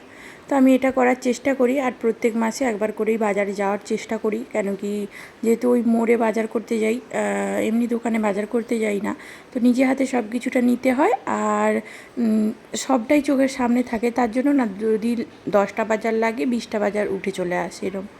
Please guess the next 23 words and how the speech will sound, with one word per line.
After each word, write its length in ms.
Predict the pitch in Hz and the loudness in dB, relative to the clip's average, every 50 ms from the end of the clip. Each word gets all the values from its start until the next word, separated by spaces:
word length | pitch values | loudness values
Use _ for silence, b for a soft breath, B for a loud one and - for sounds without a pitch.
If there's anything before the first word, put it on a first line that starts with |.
| B B B B B B B - - | B B B B B B B -6 -2
তো 360 | 262 233 226 214 214 214 208 - | 2 4 4 4 4 2 0 0
ওর 140 | - 240 208 | 0 0 0
জন্য 220 | 196 254 233 254 | 0 0 0 0
চেষ্টা 300 | 233 240 226 - - 220 | 0 0 -2 -2 -4 -4
করি 200 | 208 233 233 247 | -2 0 0 0
মাসে 320 | 240 220 208 196 - - 226 | 0 0 -2 -4 -4 -2 -2
একবার 340 | 220 214 190 202 226 226 220 | -2 0 0 0 0 0 0
যাওয়ার, 220 | - 247 277 320 - - | 0 0 0 -2 -2 -4
কিন্তু 240 | - 233 220 233 226 | -4 -2 -2 -2 -2
মিডিলে 560 | 214 208 208 196 185 214 208 226 240 240 294 B B B B B B B - - 233 | -2 -2 -4 -4 -4 -2 0 2 2 2 0 B B B B B B B -8 -4 -2
মাঝে 260 | 226 220 208 - 240 247 | 0 0 2 2 2 2
মধ্যে 280 | 240 233 - - 247 | 2 2 2 2 2
এটা 180 | 233 - 247 226 | 2 2 0 -2
হয় 200 | 226 254 302 320 | 0 0 0 2
যে 120 | 330 294 | 2 2
মিডিলে 380 | 247 240 226 190 220 214 214 220 | 2 2 2 0 0 0 0 0
একবার 280 | 208 196 190 220 214 | 0 0 0 -2 -2
করে 340 | 208 - 226 208 220 220 220 | -2 -2 -2 0 2 2 2
একটু 240 | 214 214 - - 226 | 0 -2 -4 -6 -2
যেতেই 360 | 190 208 208 - 226 220 233 | -2 -2 0 0 0 0 0
হয়। 120 | 254 240 240 | 0 0 -2
কেন, 240 | - 233 220 214 | -4 -6 -4 -4
আবার 280 | 214 208 208 214 214 | -4 -4 -2 -2 -2